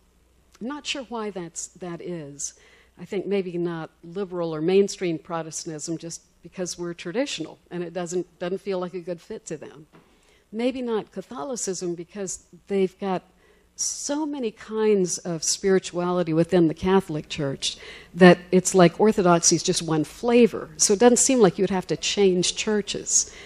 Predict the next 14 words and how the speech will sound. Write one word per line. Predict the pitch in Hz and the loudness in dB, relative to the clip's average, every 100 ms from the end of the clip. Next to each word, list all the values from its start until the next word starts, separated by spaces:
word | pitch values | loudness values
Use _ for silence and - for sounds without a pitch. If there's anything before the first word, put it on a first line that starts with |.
| - - - | -20 -18 -12
They | 180 170 202 | -6 4 6
have | 196 202 175 | 8 6 6
a, | 165 - | 4 2
a | 180 | 0
different | 165 - 277 294 - 254 196 | 0 6 6 6 6 6 8
understanding | 196 190 170 156 - 196 190 185 151 151 151 156 - - - _ | 8 6 6 2 2 4 6 6 6 0 -6 -10 -20 -20 -20 _
of | 185 | 2
what | 175 190 - | 6 6 6
constitutes | - 226 220 208 - 160 - 139 - | 0 6 6 6 2 0 0 0 0
the | - | 0
church | 156 - 143 - - | 0 2 2 0 0
than | 160 151 | 2 2
we | 147 | -2
do. | 147 - | -6 -10